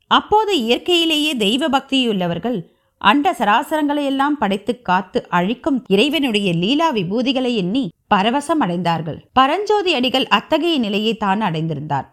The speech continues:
ராணி அருள்மொழி தேவியும் கண்களை மூடிக்கொண்டு கிழக்கு திசை நோக்கி தியானத்தில் ஆழ்ந்திருந்தாள். வள்ளி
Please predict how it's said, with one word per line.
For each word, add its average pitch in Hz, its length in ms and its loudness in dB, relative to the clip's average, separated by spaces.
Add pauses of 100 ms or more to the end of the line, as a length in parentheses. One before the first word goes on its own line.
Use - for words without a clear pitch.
(300)
ராணி 320 440 0
அருள்மொழி 262 520 0
தேவியும் 220 420 2
கண்களை 359 420 0
மூடிக்கொண்டு 254 600 -2
கிழக்கு 349 360 -2
திசை 254 280 -2
நோக்கி 190 320 -2
தியானத்தில் 196 540 0
ஆழ்ந்திருந்தாள். 143 640 -4 (140)
வள்ளி 349 360 2